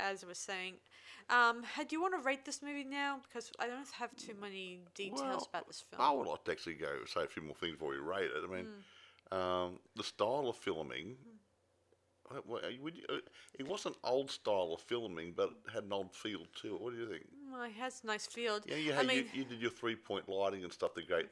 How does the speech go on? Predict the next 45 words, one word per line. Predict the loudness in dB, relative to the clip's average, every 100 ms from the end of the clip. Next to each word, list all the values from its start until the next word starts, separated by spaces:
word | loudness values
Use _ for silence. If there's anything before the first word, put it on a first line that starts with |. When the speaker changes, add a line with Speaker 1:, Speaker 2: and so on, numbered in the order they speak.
| -6
Speaker 2:
an | -4
old | -2 -2
feeling | -2 -4 -2 -4
for | -8 -6
yours, | 0 0 0 -2
but | -4
he |
Speaker 1:
Yeah. | -2 -4
Speaker 2:
didn't | -4
do | -4 -2
that. | 0 0
He | -2
did | -6 -6
it | -4
normal. | -4 -4 -4 -10 -14 -18
Speaker 1:
Mm, | -16 -14 -12
true, | -10 -10
true. | -10 -10
Speaker 2:
Even | -6 -2
like, | -2 -2
like | -2 -2
you | -4
do | -2 -2
it |
nowadays, | 2 2 2 -2 -6 -12
I | -8
think. | -8
Speaker 1:
Mm. | -6 -6 -6 -6
Speaker 2:
Uh, | -4
but | -4 -4
Speaker 1:
Yeah. | -2 -2 -2 -10 -20 _ -2
Speaker 2:
but | 0
again, | 2 -2
the | -4
production | 0 2 2 2
was | -2 -4
reasonably | -6 0 2 2 -2 -4
polished | 4 6 8 6 4
for | 2 4 6
a |
low, | 4 6 6 4 0 -4 -10 -6
well, | 0 2 4 6
a | 6
micro | 6 4 4 0
budget. | 2 0 -2